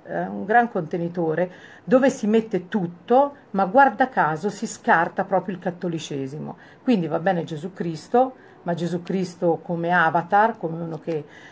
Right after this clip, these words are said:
torna spesso qui sulla terra, non,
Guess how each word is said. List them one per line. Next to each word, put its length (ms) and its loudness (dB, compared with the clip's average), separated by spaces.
torna 460 2
spesso 1040 -2
qui 100 -12
sulla 280 -2
terra, 520 4
non, 360 6